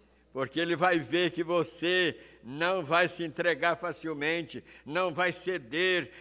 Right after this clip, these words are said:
às pressões das crises, você vai se manter em pé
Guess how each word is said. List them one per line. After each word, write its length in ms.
às 380
pressões 840
das 300
crises, 680
você 360
vai 220
se 180
manter 760
em 220
pé 640